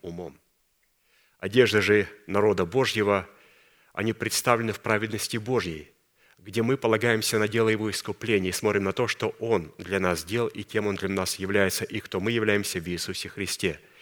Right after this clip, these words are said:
и что нам необходимо сделать со своей стороны, чтобы получить всё то наследие, которое находится в Иисусе Христе. И мы никогда не исходим от нашего плотского ума, а мы надеемся только на то слово,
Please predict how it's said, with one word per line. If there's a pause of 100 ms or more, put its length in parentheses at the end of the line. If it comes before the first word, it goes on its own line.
(160)
и
что
нам
необходимо
сделать
со
своей
стороны, (320)
чтобы
получить (100)
всё
то
наследие,
которое
находится (260)
в
Иисусе (160)
Христе. (560)
И
мы
никогда
не
исходим
от
нашего
плотского
ума, (340)
а
мы
надеемся
только
на
то
слово,